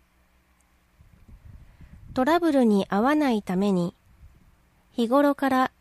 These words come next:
地元の工務店や自治体の観光事組合など、信頼のおける事業者を探しておく。次々と高額な作業を提案される場合は断る。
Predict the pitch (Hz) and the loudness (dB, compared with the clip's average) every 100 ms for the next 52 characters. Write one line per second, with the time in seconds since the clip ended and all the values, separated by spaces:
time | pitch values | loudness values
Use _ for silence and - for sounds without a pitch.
0 | - 226 262 302 311 311 - 320 311 311 | -4 0 0 0 0 0 0 2 2 2
1 | 320 285 233 202 185 196 262 226 214 - | 0 0 0 0 -2 -4 -10 -6 -6 -6
2 | - 302 302 302 302 - _ _ 269 294 | -2 0 2 2 0 -2 _ _ -4 -4
3 | 294 311 320 302 311 - 339 320 254 208 | -2 0 0 0 -6 -2 0 2 0 0
4 | 190 214 190 185 - _ _ _ _ _ | 0 -2 -2 -4 -6 _ _ _ _ _
5 | _ - 269 311 320 330 330 330 320 311 | _ -6 0 0 2 2 2 2 0 0
6 | 302 294 254 226 240 285 294 247 196 185 | -2 -2 -2 -2 -2 -2 -2 -2 -4 -4
7 | - 202 202 220 - 226 208 - 196 - | -6 -6 -6 -8 -4 -4 -4 -4 -6 -6
8 | _ _ _ _ _ _ _ _ _ _ | _ _ _ _ _ _ _ _ _ _
9 | _ 262 254 330 349 277 - 196 185 - | _ -6 -2 0 0 -2 0 -2 0 2
10 | 294 302 302 - 311 294 285 311 302 302 | 2 2 -2 0 0 0 0 -2 0 0
11 | 240 190 180 - 226 247 254 254 254 247 | 0 0 -2 -4 -2 0 0 0 -2 -2
12 | 247 247 247 226 220 220 214 208 - 185 | -2 0 0 -2 -2 -2 -2 -4 -6 -8
13 | 220 214 196 175 | -4 -4 -4 -6